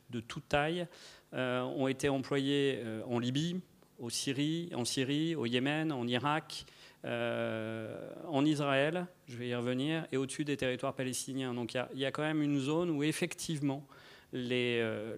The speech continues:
la, la densité d'u-, d'utilisation est très très forte.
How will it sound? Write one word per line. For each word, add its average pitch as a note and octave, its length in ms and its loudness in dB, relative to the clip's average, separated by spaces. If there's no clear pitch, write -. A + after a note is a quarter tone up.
la, A2+ 320 -6
la A2+ 160 6
densité D#3+ 640 4
d'u-, C#3 320 0
d'utilisation C3 720 0
est C#3 60 2
très - 180 0
très - 160 -2
forte. - 460 -6